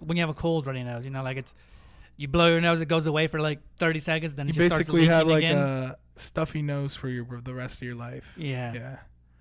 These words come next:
Speaker 1: Yeah,
Speaker 2: I
Speaker 1: I'm gonna go with runny nose.
Speaker 2: All right, man. Get your snot
Speaker 1: I, I,
Speaker 2: everywhere.
Speaker 1: I think, I
Speaker 2: You
Speaker 1: don't
Speaker 2: could
Speaker 1: know.
Speaker 2: sell that shit as putty or something.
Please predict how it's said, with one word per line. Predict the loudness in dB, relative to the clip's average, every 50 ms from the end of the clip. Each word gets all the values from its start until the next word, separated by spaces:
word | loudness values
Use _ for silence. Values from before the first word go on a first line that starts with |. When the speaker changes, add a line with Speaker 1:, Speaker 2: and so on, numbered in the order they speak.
| _ _ _ _ _ _ _ _ _ _ _ _
Speaker 1:
Yeah, | -2 2 2 4
Speaker 2:
I | 4
Speaker 1:
I'm | 2 2
gonna | 2 0 2
go | 2 2 2 2
with | 2 2
runny | 2 0 0 0
nose. | -2 -2 -4 -4 -4 -6 -8 -10 -14 -18 -20 -20 -18 -16
Speaker 2:
All | -10
right, | -8 -6 -6 -6 -8 -12
man. | -16 -18 -18 -18 -18 -20 -20 -20
Get | -20 -20 -20
your | -20 -20
snot | -20 -20 -20 -12 -10 -8
Speaker 1:
I, | -8
I, | -8
Speaker 2:
everywhere. | -8 -8 -6 -6 -6 -6 -10 -14 -16 -18 -10 -8
Speaker 1:
I | -8 -6
think, | -4 -6 -6 -6 -8 -16 -20 -20 _ _ _ _ _ _ _ _ _ -20 -20 -20 -20 -20 -20 -20 -20 -14 -6
I | -4
Speaker 2:
You | -4
Speaker 1:
don't | -2 -2
Speaker 2:
could | 0
Speaker 1:
know. | 2
Speaker 2:
sell | 2 2 4
that | 2 2 2
shit | 0 -2 -4 -4 -6 -8 -10 -14 _ _ -16
as | -14 -14 -16 _ _ _ _ _ _ _ _ _ _
putty | -4 -4 -4 -6 -6 -6
or | -6 -6
something. | -8 -10 -12 -12 -12 -12 -12 -12